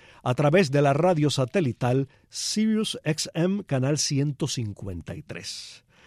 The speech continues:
Ahora bien, quiero instarlos también a asomarse a nuestra página de Facebook, Entre Nosotros guion Martí, Entre Nosotros guion Martí, y por supuesto, a continuar escribiéndonos.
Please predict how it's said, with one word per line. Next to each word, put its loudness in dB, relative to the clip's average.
Ahora 0
bien, 4
quiero -2
instarlos 2
también 0
a 2
asomarse 2
a 2
nuestra 0
página -2
de -4
Facebook, -2
Entre -2
Nosotros -2
guion 0
Martí, -8
Entre 0
Nosotros -4
guion -2
Martí, -4
y -4
por -2
supuesto, -6
a -6
continuar 0
escribiéndonos. -4